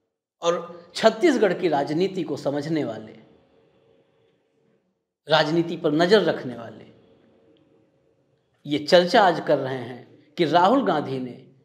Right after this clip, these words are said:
जिस तरह मंच से नंद कुमार पटेल की चर्चा छेड़ी, जिस तरह भावुक हुए, नंद कुमार पटेल की कहानी जैसे सुनाई, ये चुनाव के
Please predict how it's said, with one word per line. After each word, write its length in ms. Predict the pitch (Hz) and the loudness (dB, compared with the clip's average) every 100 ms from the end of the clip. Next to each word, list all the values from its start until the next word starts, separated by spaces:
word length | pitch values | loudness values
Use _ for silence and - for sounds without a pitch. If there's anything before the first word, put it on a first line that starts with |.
| - | -10
जिस 360 | 135 254 - | -2 -2 -2
तरह 220 | 208 190 165 | -2 0 0
मंच 340 | 165 226 190 | 0 0 0
से 200 | - 156 | -6 -6
नंद 280 | 147 185 180 | -4 -4 -4
कुमार 320 | 180 156 147 | -6 -6 -6
पटेल 520 | 143 143 190 196 175 | -6 -6 -2 -2 -2
की 60 | 147 | -10
चर्चा 420 | - 143 139 170 | -4 -4 -2 -6
छेड़ी, 500 | 156 - 110 107 - _ _ _ _ _ _ _ _ _ _ _ _ _ _ _ | -6 -10 -12 -14 -20 _ _ _ _ _ _ _ _ _ _ _ _ _ _ _
जिस 260 | 143 202 - | -4 -4 0
तरह 160 | 196 170 | 0 0
भावुक 480 | 135 165 240 - | 4 6 6 2
हुए, 240 | 151 131 - - _ 160 | -8 -10 -10 -18 _ -2
नंद 200 | 180 180 | 0 0
कुमार 340 | 180 180 165 | 0 0 0
पटेल 260 | 156 202 208 | 0 0 0
की 120 | 202 | 0
कहानी 360 | 175 160 226 | -2 0 0
जैसे 280 | 233 196 156 | 2 0 -2
सुनाई, 440 | - 139 120 117 - _ _ _ _ _ _ - | -8 -10 -12 -14 -20 _ _ _ _ _ _ -6
ये 100 | 175 | -4
चुनाव 600 | 175 196 185 214 233 185 | -2 0 4 6 4 2
के 160 | 160 120 | -6 -10